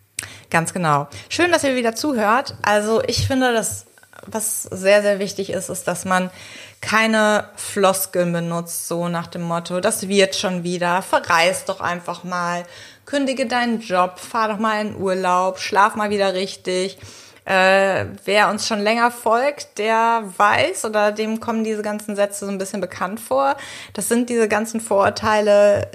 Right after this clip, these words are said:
äh, zu denen wir auch schon mal Folgen gemacht haben, dass man, ähm, den Betroffenen so nicht kommt, dass man sowas nicht entgegnet. Ähm, wir haben natürlich in den Folgen auch gesagt, dass das oft nichts mit Böswilligkeit zu tun hat. Meistens meint es eigentlich gut, aber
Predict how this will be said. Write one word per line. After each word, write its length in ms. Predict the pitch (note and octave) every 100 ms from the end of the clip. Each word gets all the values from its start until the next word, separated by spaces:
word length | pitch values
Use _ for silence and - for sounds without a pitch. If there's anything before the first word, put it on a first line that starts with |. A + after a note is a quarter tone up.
| -
äh, 120 | -
zu 160 | - G3+
denen 240 | G#3 G#3
wir 120 | G3+
auch 60 | -
schon 140 | -
mal 100 | G#3
Folgen 380 | G#3 A3 G#3+ G#3+
gemacht 420 | A3 A#3 A#3+ -
haben, 240 | F#3+ D3+ F3
dass 180 | F3+ -
man, 160 | G3 - - - - - -
ähm, 400 | - G#3+ A3 G#3+
den 140 | A3+ A3+
Betroffenen 640 | A#3 - C4 B3+ B3 B3 A#3 - _ _ _ - -
so 500 | G3+ G#3+ C4 C#4+ C#4 A3
nicht 420 | A#3 C4 - -
kommt, 360 | - G3 E3
dass 140 | F3+ F#3+
man 140 | G3+
sowas 340 | G#3 G#3 G#3+ -
nicht 320 | A3 C4 -
entgegnet. 720 | G#3+ G#3 G#3+ A3 A3+ A3 - - - - _ -
Ähm, 340 | G3+ G3+ G#3
wir 80 | G#3
haben 80 | G#3+
natürlich 360 | G#3 G#3 G#3
in 80 | G3+
den 120 | F#3+
Folgen 280 | G3 G3 F#3+
auch 120 | F#3+
gesagt, 300 | G3+ G3 G#3
dass 80 | G3+
das 160 | F#3+ - -
oft 200 | G3 -
nichts 220 | G3 -
mit 140 | F#3+ F3
Böswilligkeit 640 | G#3+ B3+ B3 B3 A#3+ A3+
zu 80 | -
tun 180 | - A3+
hat. 120 | A3+
Meistens 460 | F#3+ F#3 G3 -
meint 260 | F3+ F#3+ G3+
es 100 | G3+
eigentlich 320 | F#3+ F#3+ F3+
gut, 320 | A3+ A#3+ A#3+
aber 260 | - G3